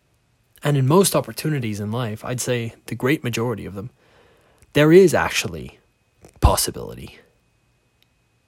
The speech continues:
There is a great door that is typically open through which we can step,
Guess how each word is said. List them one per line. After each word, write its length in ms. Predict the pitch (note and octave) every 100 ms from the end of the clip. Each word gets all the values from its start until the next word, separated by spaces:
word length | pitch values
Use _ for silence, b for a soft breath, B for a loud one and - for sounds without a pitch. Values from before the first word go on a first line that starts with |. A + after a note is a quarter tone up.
| _ _ _ -
There 180 | C3
is 300 | B2 - - - _ _ _ _ _ _ _ _ _ _ _ _ _ _ _ _ _ _ _ -
a 60 |
great 380 | D3 D3+ F3 E3
door 320 | D3+ D#3 D#3+
that 160 | A2 G#2+
is 120 | A2+ - _ _ -
typically 420 | D#3+ D#3 D#3+ D3
open 340 | B2 D3+ - - - _ _ _ _ _ _ _ _ _ _ _ _
through 180 | - B2+
which 260 | B2 C3+ -
we 80 |
can 160 | C3 A2+
step, 400 | - - G2+